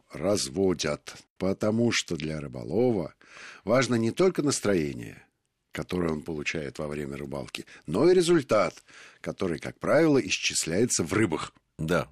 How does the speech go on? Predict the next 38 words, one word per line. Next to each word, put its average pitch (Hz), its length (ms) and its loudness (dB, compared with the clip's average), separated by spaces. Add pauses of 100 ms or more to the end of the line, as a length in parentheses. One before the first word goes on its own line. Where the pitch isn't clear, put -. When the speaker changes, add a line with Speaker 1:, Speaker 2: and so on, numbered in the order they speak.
Speaker 2:
Кстати, - 320 0
настроение 110 640 2
напрямую 120 580 2
иногда 110 260 2
<laughs> - 40 2
связано 165 560 4
вот 160 200 2
именно 135 320 2 (160)
в 117 100 4
этом 123 260 4 (100)
исчислении. 156 720 4
Speaker 1:
Но 110 60 4
всё 117 180 2
зависит 104 400 2
от 92 100 -4 (120)
того 85 220 -2
человека, 92 520 0
который 87 420 -2
на 82 140 -4
рыбалку 85 340 -6
пришёл. 92 320 -2
Да, 147 220 6
многие 123 400 4
действительно 104 500 2
приходят 98 460 0
за 95 160 -2
рыбой. 80 280 -6 (920)
И 87 320 0
чем 98 220 0
больше 104 280 2
рыбы 98 240 0
ты 85 140 -8
с - 60 -4
собой 82 340 -4
унесёшь, 76 600 -2
тем 85 360 -4 (180)
выше 98 460 0 (160)
твой 78 420 -6